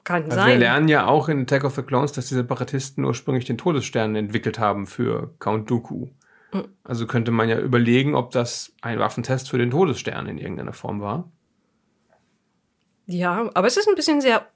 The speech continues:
Speaker 1: umständlich mit diesen ganzen Spiegeln und dergleichen. Also
Speaker 2: Ja, sie
Speaker 1: offensichtlich
Speaker 2: hatten da noch nicht die ganzen Kyber-Kristalle, die sie auf, ja, auf jeden Fall brauchten, um das Ding zu bauen.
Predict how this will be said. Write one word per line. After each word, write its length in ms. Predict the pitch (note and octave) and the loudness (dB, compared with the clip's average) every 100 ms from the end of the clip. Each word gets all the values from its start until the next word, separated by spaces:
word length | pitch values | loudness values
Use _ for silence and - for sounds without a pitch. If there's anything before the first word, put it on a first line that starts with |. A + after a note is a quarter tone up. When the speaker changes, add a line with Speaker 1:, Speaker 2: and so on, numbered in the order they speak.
| _ | _
Speaker 1:
umständlich 640 | A3+ B3+ - F#3+ E3 E3 F#3 | 0 0 4 4 4 0 -2
mit 120 | F3+ | -2
diesen 140 | F3 | -2
ganzen 260 | E3+ F3 E3+ | -2 -4 -8
Spiegeln 380 | - F#3 E3+ E3 | -4 0 0 0
und 100 | D#3+ | -2
dergleichen. 440 | E3 E3+ E3 E3 - _ _ _ _ _ _ _ _ _ _ _ _ _ _ _ _ _ - | -6 -6 -6 -10 -10 _ _ _ _ _ _ _ _ _ _ _ _ _ _ _ _ _ -4
Also 420 | F#3+ F#3+ F3+ - _ _ | 0 2 0 -4 _ _
Speaker 2:
Ja, 120 | C#3 B2 | 2 4
sie 240 | - A#2 | 6 4
Speaker 1:
offensichtlich 260 | A2+ A3+ B2+ | 6 4 4
Speaker 2:
hatten 40 | |
da 100 | B2+ | 4
noch 100 | B2+ | 4
nicht 220 | B2+ B2 | 4 2
die 60 | B2+ | 2
ganzen 540 | B2 A2+ A#2+ A#2 A#2 A#2 | 0 2 0 2 0 0
Kyber-Kristalle, 720 | C#3+ D#3+ B2+ B2+ - A#2 G#2 | 0 4 4 2 0 2 2
die 120 | G#2+ | 0
sie 200 | G#2 G2+ | -2 -4
auf, 120 | G2 | -4
ja, 100 | G2+ G2+ | -6 -6
auf 200 | - A#2 | -6 -8
jeden 120 | A2 | -6
Fall 120 | G#2+ | -6
brauchten, 380 | G#2+ G2+ - A2 | -4 -4 -6 -10
um 60 | |
das 120 | G#2 G#2+ | -12 -10
Ding 160 | A#2 | -10
zu 120 | - | -8
bauen. 200 | - G#4+ | -4 0